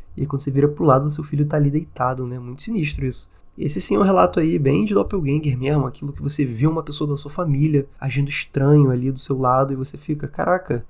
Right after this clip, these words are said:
o comportamento dessa pessoa tá muito estranho, né? Não é assim que essa pessoa se comporta normalmente." E aí, quando você vai olhar, assim, a pessoa tá em outro lugar, né?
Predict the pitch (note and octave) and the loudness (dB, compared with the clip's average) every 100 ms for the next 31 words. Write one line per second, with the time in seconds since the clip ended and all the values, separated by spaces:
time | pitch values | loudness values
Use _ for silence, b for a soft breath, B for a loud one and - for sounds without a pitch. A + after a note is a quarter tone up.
0 | - - - D#3 D3+ D3 D3+ - D3+ D#3+ | -16 -20 -10 -6 0 0 0 -4 -2 0
1 | C3+ E3 - - F#3 F3+ C#3+ C#3 B2+ C3 | 0 -2 -2 2 6 6 6 4 2 2
2 | E3+ - - E3 D3 C3+ - D3 C#3 C#3+ | 2 2 0 0 2 0 -2 -8 -4 -4
3 | - D3 D3 C3+ D3 D3 F3 C#3+ - D3+ | 0 2 2 2 6 6 6 2 0 -2
4 | C#3 C#3+ D3 E3+ E3+ F3 F3+ E3 E3 F#3+ | 2 2 0 -4 -6 -4 0 4 4 6
5 | D#3 D#3 D3 D3+ D#3 D#3 D3+ D3+ D3 C#3+ | 6 4 2 -4 -6 -6 -6 -4 -2 -4
6 | C#3 D3+ D3 C3+ C3 B2+ B2+ | -4 -8 -2 0 0 -4 -10